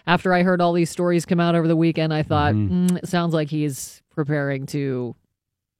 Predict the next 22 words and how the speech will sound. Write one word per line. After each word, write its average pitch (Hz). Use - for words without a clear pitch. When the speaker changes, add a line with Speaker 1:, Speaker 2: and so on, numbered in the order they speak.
Speaker 2:
Scuttle 110
off 104
the 110
earth. -
Speaker 1:
Yeah, 131
this 165
is, 156
he's 160
preparing 147
for 151
the 135
end. 120
Speaker 2:
Yeah. 95
That's -
what 117
it 104
sounds 104
like 95
to -
me, 98
Speaker 1:
Yeah. 101
Speaker 2:
too. 95